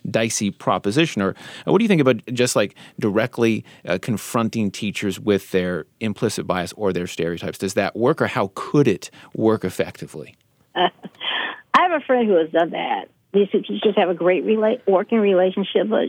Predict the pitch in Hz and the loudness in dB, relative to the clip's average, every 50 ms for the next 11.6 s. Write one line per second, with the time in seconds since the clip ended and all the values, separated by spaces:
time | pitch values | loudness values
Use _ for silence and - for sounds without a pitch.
0 | - - - - 220 - - 226 220 - - - - - - - - 185 185 185 | -2 -2 0 0 0 0 0 2 2 2 0 0 -4 -6 -4 -2 0 0 0 0
1 | - 214 - - 214 208 240 269 294 262 233 - - - - - 208 - - - | -2 -6 -4 -2 0 2 2 4 4 2 2 0 -2 -4 -6 -6 -6 -4 -4 -4
2 | 190 190 - 185 185 185 185 175 170 185 - _ _ _ _ _ _ _ _ _ | -4 -4 -4 -2 0 2 4 4 2 2 -2 _ _ _ _ _ _ _ _ _
3 | - 160 160 - 247 - 294 220 160 147 - - - - - - _ _ _ - | 0 0 2 2 2 2 2 2 0 -2 -2 -6 -10 -14 -18 -20 _ _ _ 0
4 | 190 175 175 170 175 180 180 165 175 - - 208 - - - - - - - - | 2 2 2 0 -2 -4 -6 -6 -6 -8 -10 -10 -12 -16 -16 -16 -14 -16 -8 -2
5 | - 220 226 - 269 254 254 269 247 220 226 220 214 214 - - _ _ _ _ | 0 2 4 4 4 4 4 4 4 4 4 2 2 -2 -10 -20 _ _ _ _
6 | _ _ _ _ _ _ _ - - 220 196 185 226 262 294 311 262 269 240 233 | _ _ _ _ _ _ _ -6 -4 -2 2 4 4 4 4 2 0 0 0 0
7 | 220 196 208 202 202 240 220 226 220 220 208 - - - - 208 202 196 170 175 | -2 -2 -2 0 0 2 2 2 0 0 -2 -6 -8 -4 0 2 4 4 4 2
8 | 196 190 196 190 185 175 151 143 - - _ _ _ _ _ _ _ _ _ _ | 2 2 2 2 0 0 -2 -2 -4 -10 _ _ _ _ _ _ _ _ _ _
9 | - 254 - - 277 285 277 269 247 285 262 262 254 - - - - _ - 262 | -4 -2 0 2 2 2 2 2 -2 -6 -8 -8 -10 -12 -20 -20 -18 _ -2 -2
10 | 226 208 240 233 240 262 254 - - 240 214 208 190 190 196 190 196 190 180 180 | 0 2 2 2 0 -2 -4 -6 -6 -2 0 0 2 2 0 0 -2 -2 0 0
11 | 220 233 233 208 196 175 170 175 160 156 170 165 | 2 2 2 0 0 -4 -8 -12 -16 -18 -20 -20